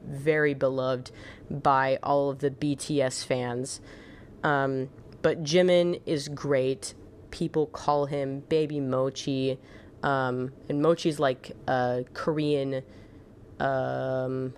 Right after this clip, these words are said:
oh, what is it? I think it's, like, a dumpling or something. But there's a really funny exchange in the B T S James Corden carpool karaoke between James Corden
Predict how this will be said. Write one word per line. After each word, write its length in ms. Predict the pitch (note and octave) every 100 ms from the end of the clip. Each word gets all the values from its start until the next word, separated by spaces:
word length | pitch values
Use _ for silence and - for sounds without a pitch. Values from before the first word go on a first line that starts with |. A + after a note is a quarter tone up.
| -
oh, 320 | - - - -
what 140 | E3+
is 160 | D3+ C3
it? 180 | A#2 -
I 80 | -
think 260 | - G3 E3+
it's, 140 | -
like, 140 | C#3+
a 60 | C#3+
dumpling 500 | C3 D#3+ F#3+ B3 A#3+
or 40 | A#3
something. 480 | A#3+ A3+ A#3+ B3 - - - -
But 340 | F3 D3 - - - - - - - - - - -
there's 240 | D#3+ F3 E3+
a 60 |
really 260 | D#3 E3 E3
funny 480 | - - D3+ D3 D3
exchange 880 | - - - C#3+ C3+ C#3 C#3 C#3 -
in 160 | D3+ C3+
the 300 | C3+ B2+ C3+ - - - - D3+
B 160 | D3+ E3
T 200 | - D#3+
S 460 | D3 C3+ - - - - - - - - E3
James 360 | C#3+ D#3 D#3 -
Corden 520 | - E3+ D3+ D3 C3+
carpool 720 | - D#3+ D3+ - E3 D3+ C#3+
karaoke 800 | - D#3 C#3+ C3+ C3+ C#3 B2+ C3 - - - -
between 440 | D#3 E3+ D3+ D3
James 360 | C#3 C#3 C3+ -
Corden 500 | - D3 C3+ C3+